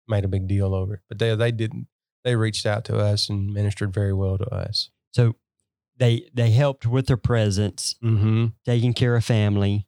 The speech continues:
Speaker 2: They helped financially. Did they do that the whole time, or did they, did they, did their, uh, presence begin to wane after a period?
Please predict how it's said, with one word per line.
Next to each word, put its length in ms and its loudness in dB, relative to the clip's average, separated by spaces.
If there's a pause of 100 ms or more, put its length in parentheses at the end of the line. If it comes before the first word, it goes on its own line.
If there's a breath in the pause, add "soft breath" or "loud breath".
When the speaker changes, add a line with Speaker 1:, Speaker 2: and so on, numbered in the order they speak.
(640)
Speaker 2:
They 100 0
helped 320 0
financially. 960 0 (720)
Did 140 0
they 140 2
do 200 0
that 160 0
the 100 -6
whole 280 -2
time, 500 -2
or 180 0
did 220 0
they, 360 0 (320)
did 160 -2
they, 300 0 (640)
did 180 -2
their, 340 2
uh, 200 2
presence 560 0
begin 440 0
to 80 0
wane 500 2
after 600 0
a 160 -2
period? 640 0